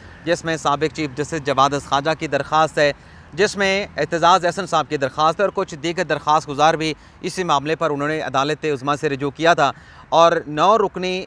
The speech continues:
बेंच इस पे बना था, लेकिन वो बेंच कम होकर छः रुकनी बेंच बना था।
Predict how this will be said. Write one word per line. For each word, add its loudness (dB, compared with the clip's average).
बेंच -2
इस -8
पे -2
बना 0
था, 2
लेकिन -4
वो -2
बेंच -2
कम 4
होकर 2
छः -2
रुकनी -4
बेंच -4
बना -2
था। -2